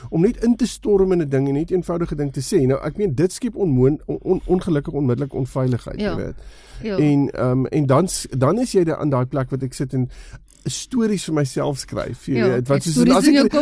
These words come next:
Speaker 2: kop.
Speaker 1: Ja, exactly. As ek nou 'n
Speaker 2: <laughs>
Speaker 1: ding vir jou gaan sê, dan gaan jy nou so en so daarop reageer.
Speaker 2: Ja.
Speaker 1: En dis wat jy vir my gaan sê en dit is hoe jy gaan,
Speaker 2: Ja.
Speaker 1: wat jy gaan doen. Met die gevolg is, o nee, ek gaan eerder sommer net heeltemal stil bly.
Speaker 2: Ja.
Speaker 1: En, ehm, en ek dink dis die ding wat ons vir mekaar moet kan sê. Ek,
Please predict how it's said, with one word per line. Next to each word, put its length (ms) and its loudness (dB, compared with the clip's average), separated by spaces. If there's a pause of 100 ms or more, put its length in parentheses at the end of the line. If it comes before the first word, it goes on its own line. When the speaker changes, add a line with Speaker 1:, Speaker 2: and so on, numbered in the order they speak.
Speaker 2:
kop. 80 -4
Speaker 1:
Ja, 120 4
exactly. 360 6
As 160 2
ek 160 2
nou 140 6
'n 60 0
Speaker 2:
<laughs> 60 6
Speaker 1:
ding 100 4
vir 100 4
jou 240 6
gaan 200 0
sê, 180 4
dan 120 2
gaan 160 4
jy 80 6
nou 100 6
so 140 4
en 100 8
so 120 6
daarop 200 6
reageer. 460 4
Speaker 2:
Ja. 260 2 (240)
Speaker 1:
En 100 6
dis 160 4
wat 120 2
jy 80 6
vir 160 -4
my 20 0
gaan 180 0
sê 300 2
en 100 2
dit 180 0
is 100 -4
hoe 80 -2
jy 120 0
gaan, 100 4
Speaker 2:
Ja. 180 0 (220)
Speaker 1:
wat 120 2
jy 60 2
gaan 200 0
doen. 240 2 (280)
Met 100 4
die 80 4
gevolg 420 -2
is, 120 0
o 60 0
nee, 140 8
ek 100 2
gaan 120 2
eerder 200 2
sommer 200 2
net 80 0
heeltemal 340 2
stil 260 0
bly. 220 -2
Speaker 2:
Ja. 200 2 (440)
Speaker 1:
En, 380 4
ehm, 280 4
en 160 2
ek 120 4
dink 180 0
dis 140 4
die 80 2
ding 160 4
wat 120 0
ons 120 -2
vir 80 -2
mekaar 400 -2
moet 200 0
kan 200 -2
sê. 280 -2
Ek, 80 -4